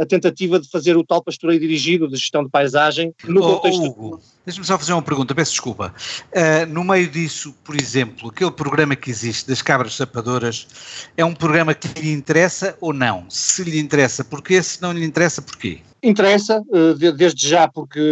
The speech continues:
Speaker 1: é um reconhecimento institucional do, do papel do pastoreio dirigido. Em Sistelo tivemos uma, uma dificuldade inicial ligada ao, ao, ao desenho do, do programa que estava virado para as faixas primárias, que nós aqui não temos, entretanto o
Speaker 2: Sim, isso
Speaker 1: programa
Speaker 2: foi no primeiro
Speaker 1: evoluiu.
Speaker 2: aviso, mas depois nos outros já não,
Speaker 1: Exa-,
Speaker 2: não é?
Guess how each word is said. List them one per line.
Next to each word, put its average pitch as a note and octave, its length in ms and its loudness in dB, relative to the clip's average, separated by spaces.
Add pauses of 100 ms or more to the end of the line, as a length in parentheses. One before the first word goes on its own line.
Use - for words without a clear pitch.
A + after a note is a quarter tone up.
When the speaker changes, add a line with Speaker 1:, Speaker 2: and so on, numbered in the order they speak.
(200)
Speaker 1:
é D3 80 6
um D3+ 160 6
reconhecimento D3+ 680 0
institucional C#3 720 2
do, C3+ 400 4
do C3 140 -6
papel C3+ 300 2
do A#2 60 -10
pastoreio B2 360 -2
dirigido. E3 600 2 (200)
Em F#3 140 6
Sistelo D#3+ 560 4
tivemos D3+ 400 0
uma, D#3 400 4
uma D3+ 220 0
dificuldade C#3+ 640 0 (840)
inicial C#3+ 1040 2
ligada C#3+ 360 2
ao, C#3 200 4
ao, C#3+ 320 2
ao C3+ 220 0
desenho C3+ 480 0
do, C3+ 300 -2
do C3 100 -6
programa C#3 540 2
que - 100 -18
estava C3 320 0
virado B2+ 320 0
para C3 60 -2
as B2 80 -2
faixas B2+ 320 -6
primárias, D#3 600 2 (340)
que - 80 -6
nós C3+ 200 2
aqui C3 200 -2
não B2+ 120 0
temos, E3 440 4
entretanto C#3 400 -2
o - 20 -2
Speaker 2:
Sim, C#3 80 -2
isso B2 100 2
Speaker 1:
programa B2 120 6
Speaker 2:
foi B2+ 80 6
no A2+ 40 -2
primeiro C#3+ 280 4
Speaker 1:
evoluiu. C3+ 180 6
Speaker 2:
aviso, - 180 -6
mas A2+ 140 -12
depois B2 220 -4
nos B2+ 140 -8
outros C#3+ 180 -2
já E3 100 4
não, D3+ 140 4
Speaker 1:
Exa-, D#3 120 4
Speaker 2:
não C3 80 -4
é? D3+ 140 -6